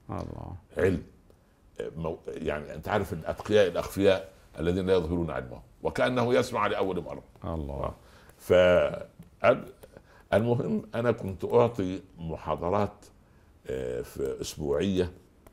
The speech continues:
Speaker 2: في جمعية، آه، تتبع وزارة الشؤون الاجتماعية، كان ي-، يؤمها أخوات من طبقة ال-، الصفوة، النخبة.
Speaker 1: مم.
Speaker 2: آه، ز-، يعني عضوات نادي الجزيرة ونادي الصيد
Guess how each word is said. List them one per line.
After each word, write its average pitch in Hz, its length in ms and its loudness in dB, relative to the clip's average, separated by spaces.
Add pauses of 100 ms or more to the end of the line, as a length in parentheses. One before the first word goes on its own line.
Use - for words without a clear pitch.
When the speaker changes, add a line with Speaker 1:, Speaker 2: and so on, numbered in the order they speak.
(920)
Speaker 2:
في 82 120 -4
جمعية، 82 680 0 (240)
آه، 113 920 -8
تتبع 82 400 -4
وزارة 76 280 0
الشؤون 80 240 -8
الاجتماعية، 67 500 -8 (400)
كان 104 240 -4
ي-، 92 180 -6
يؤمها 92 680 -2
أخوات 92 480 -4 (440)
من 78 80 -10 (100)
طبقة 90 340 -8 (100)
ال-، 65 560 -10
الصفوة، 64 460 -12
النخبة. 80 380 -10 (100)
Speaker 1:
مم. 101 200 0 (680)
Speaker 2:
آه، 60 840 -12
ز-، 69 140 -6 (160)
يعني 73 360 -6
عضوات 80 500 -4
نادي 76 200 -6
الجزيرة 80 560 -6
ونادي 71 320 -8
الصيد 87 460 -6